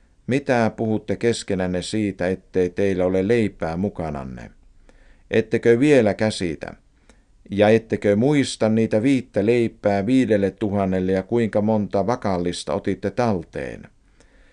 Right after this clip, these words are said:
Ettekä niitä seitsemää leipää neljälle tuhannelle ja kuinka monta vasullista otitte talteen? Kuinka te ette käsitä, etten minä puhunut teille leivästä,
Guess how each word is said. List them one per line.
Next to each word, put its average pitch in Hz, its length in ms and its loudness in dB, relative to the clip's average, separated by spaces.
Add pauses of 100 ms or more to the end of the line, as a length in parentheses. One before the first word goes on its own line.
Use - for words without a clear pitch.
(180)
Ettekä 110 440 0
niitä 107 280 2
seitsemää 101 680 0
leipää 113 460 0
neljälle 104 420 0
tuhannelle 101 640 0
ja 95 100 0
kuinka 110 380 0
monta 104 320 0
vasullista 101 560 -2
otitte - 360 -4
talteen? 80 720 -4 (1400)
Kuinka 170 400 2
te 135 220 4
ette 123 240 0
käsitä, 101 680 0 (600)
etten 127 360 2
minä 113 300 2
puhunut 113 680 -2
teille 98 340 0
leivästä, 92 720 0